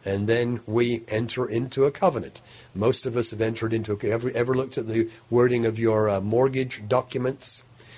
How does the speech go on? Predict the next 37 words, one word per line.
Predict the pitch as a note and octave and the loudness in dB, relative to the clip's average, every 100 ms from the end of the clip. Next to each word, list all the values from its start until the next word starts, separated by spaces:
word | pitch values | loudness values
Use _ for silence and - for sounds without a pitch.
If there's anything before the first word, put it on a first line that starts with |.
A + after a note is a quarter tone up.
| - | -8
I | G2+ | -6
think | B2+ | -2
it | A#2 | 0
actually | A#2 - G#2+ | 0 -2 -6
uses | G2 A2 D3 A#2 F2 D#2 | -2 0 0 -2 -8 -12
the | F2+ | -12
term | - G2 F2+ | -6 -4 -6
covenant | - A#2 G2+ D2 - - _ - - G#2 | -2 -2 -2 -10 -14 -18 _ -20 -10 -4
in | G2+ | 0
the | |
legal | G2+ A#2+ A2+ F#2+ | 2 2 0 -2
documents | F#2+ F2+ - E2+ E2 - - - - | 0 -2 -4 -10 -8 -12 -14 -20 -10
in | F#2 F#2+ | -4 -2
your, | F#2 F2+ F2 | -2 -4 -6
your | F2+ | -6
mortgage. | E2+ A2 G#2+ D#2+ C#2 - - | -2 0 0 -2 -12 -12 -6
Probably | G2 E2+ | -6 -6
too | - G2 | -10 -8
much | E2 - - - - | -8 -8 -12 -14 -18
small | - - F2+ A#2 | -16 -10 -4 -4
print | - C3+ A2 - | 0 0 0 -8
for | - A#2+ | -4 -4
you | A2 A2 G2+ - - | -2 -4 -6 -16 -2
and | - C3+ | -2 -2
for | - C#3 | -4 0
me. | C#3 A2+ - - | 0 0 -6 0
Even | E3 F3 E3+ | 2 2 0
if | E3+ | 0
you | C#3 | 2
buy | D3+ D#3 | 4 4
a | C3+ | 2
car, | - A3 F#2 D2 | 2 2 2 -2
you | G#2+ | -2
know, | A2 G#2+ | 2 2
and | A2 G#2+ | 2 0
you, | G#2+ G#2 | -2 0
uh, | G#2 G2+ | 0 -2